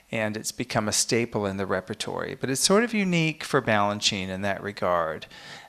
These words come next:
Um, a lot of these productions have been redesigned, including the one you're about to see tonight, and I'll get to that. But, uh, maybe first let's talk about each of the ballets individually.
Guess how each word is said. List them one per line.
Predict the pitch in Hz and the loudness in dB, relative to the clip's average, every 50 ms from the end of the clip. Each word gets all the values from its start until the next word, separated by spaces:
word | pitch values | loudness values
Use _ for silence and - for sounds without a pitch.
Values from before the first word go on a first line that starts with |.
| _ - | _ -4
Um, | - 104 101 101 101 98 95 95 92 92 92 175 214 _ _ - _ _ _ _ _ _ _ _ - - _ _ _ _ _ _ - | 0 0 2 2 0 0 -2 -6 -10 -10 -12 -14 -16 _ _ -20 _ _ _ _ _ _ _ _ -14 -14 _ _ _ _ _ _ -2
a | - 131 | 4 10
lot | 147 156 185 185 | 10 10 12 10
of | 190 | 8
these | 175 185 170 - | 4 6 4 4
productions | - - 156 139 139 135 - - 151 135 - | 4 4 8 8 8 8 8 4 2 2 4
have | - 131 120 | 4 4 4
been | 131 120 120 | 4 0 2
redesigned, | 113 117 120 113 120 117 - - 120 113 110 107 107 107 | 2 0 0 0 0 0 2 4 4 6 4 4 2 0
including | 110 - - 147 143 135 139 127 | -2 0 2 2 4 4 4 2
the | 123 113 | 2 4
one | 117 117 113 | 4 4 4
you're | 113 107 104 | 4 4 4
about | 104 107 117 113 113 110 110 | 4 6 6 6 6 4 2
to | 117 | 0
see | 104 - - 113 107 | -2 -2 0 -2 -2
tonight, | - - 123 113 104 95 92 92 92 | -2 -2 -2 0 0 0 0 0 -2
and | 101 107 | 0 2
I'll | 107 104 101 | 2 2 2
get | - - 107 104 - | 0 -2 -4 -2 -2
to | - 110 | -2 -2
that. | 98 98 90 87 85 - - - - - - - - - - - - - | -2 -2 -2 -2 -2 -2 -4 -6 -6 -6 -12 -14 -14 -14 -16 -16 -16 -8
But, | - 120 127 117 117 117 - - | 2 6 6 8 8 6 2 0
uh, | 135 135 117 117 113 113 110 110 110 - - - - _ _ _ | 2 4 6 6 6 6 6 4 2 0 -6 -10 -16 _ _ _
maybe | - 139 143 160 180 175 202 190 | 0 2 2 2 2 2 0 -2
first | - - - 165 165 165 160 - - - | -2 0 4 4 4 6 6 4 4 6
let's | 151 135 120 - - | 4 4 6 4 2
talk | - - 139 131 127 123 - | 2 6 6 6 6 6 4
about | 135 120 120 113 113 110 110 110 110 - - - - - - - _ - | 2 4 6 8 8 8 6 6 2 -2 -10 -18 -20 -20 -20 -20 _ -6
each | - 127 127 120 - - | -2 -2 0 2 4 4
of | 131 117 | 4 4
the | 120 | 4
ballets | 107 117 113 110 110 110 110 107 104 107 - | 6 6 6 8 6 6 6 4 4 2 0
individually. | 123 113 107 110 101 104 110 110 107 120 113 101 95 95 95 95 | -2 -2 -2 -2 0 0 0 0 0 0 0 0 0 0 -2 -4